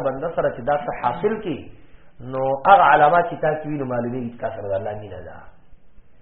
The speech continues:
تاسو الله سره څه کیسه ده؟ کیسه. یو نوکر و. باچا سره. باچا سره.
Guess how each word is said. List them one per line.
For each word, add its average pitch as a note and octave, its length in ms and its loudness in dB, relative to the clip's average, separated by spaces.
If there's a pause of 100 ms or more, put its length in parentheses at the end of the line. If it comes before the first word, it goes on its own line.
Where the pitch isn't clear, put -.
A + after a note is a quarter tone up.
(1200)
تاسو A#2+ 160 -8
الله B2+ 200 0
سره - 400 -8 (800)
څه C#3 60 -16
کیسه F3+ 460 -6
ده؟ - 100 -12 (220)
کیسه. D3 180 -12 (1300)
یو A#2+ 120 -4
نوکر B2+ 320 -4
و. F#3 100 -4 (1000)
باچا A#2 300 0 (100)
سره. - 140 -12 (2750)
باچا A2+ 260 -2
سره. - 240 -16